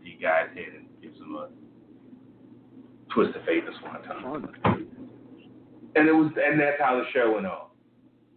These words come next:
Speaker 1: To, you know, to fifteen or twenty, uh, uh, Performance Center fans in the, in the,
Speaker 2: Yeah.
Speaker 1: in the crowd. And Jeff,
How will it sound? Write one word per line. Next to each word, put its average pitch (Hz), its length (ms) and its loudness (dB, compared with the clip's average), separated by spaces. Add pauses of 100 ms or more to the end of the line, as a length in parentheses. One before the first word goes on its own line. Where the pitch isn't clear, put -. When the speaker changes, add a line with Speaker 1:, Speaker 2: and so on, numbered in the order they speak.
(360)
Speaker 1:
To, 135 400 6 (800)
you 127 160 4
know, 90 180 0 (1200)
to 269 280 4
fifteen 135 480 2
or 113 120 0
twenty, 107 580 0 (720)
uh, 101 40 -4
uh, 92 500 -4 (760)
Performance 120 480 4
Center 98 380 0 (340)
fans 92 340 -6 (540)
in 92 120 -10
the, 87 100 -16 (220)
in 87 160 -16
the, - 140 -20
Speaker 2:
Yeah. 90 120 -8 (140)
Speaker 1:
in 190 80 -12
the 95 60 -10
crowd. - 400 -8 (1120)
And 90 180 -14
Jeff, 95 200 2